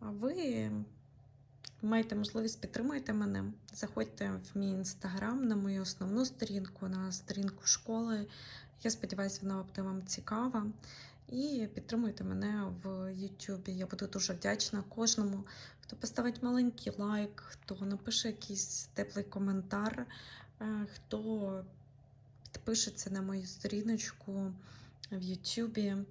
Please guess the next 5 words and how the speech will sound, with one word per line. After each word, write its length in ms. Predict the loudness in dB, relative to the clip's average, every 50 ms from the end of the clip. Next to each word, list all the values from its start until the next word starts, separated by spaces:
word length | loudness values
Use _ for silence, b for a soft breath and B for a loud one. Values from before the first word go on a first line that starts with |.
| B B B B B B B B B B B B B -20 -20 -12 -8 -8 -8 -8 -6 -4
Тому 400 | 0 2 2 2 2 2 0 0 0 0 0 -2 -4 -6 -12 -20 -20 -20 -20 -20 -20 -20 -20 -14 -12 -8
буду 300 | -4 -4 -2 0 0 0
рада 240 | 0 0 0 -2
бачити 440 | -2 -2 -2 -2 -2 -4 -4 -4 -6
кожного 760 | -4 0 0 2 2 2 2 2 2 2 2 2 2 0 0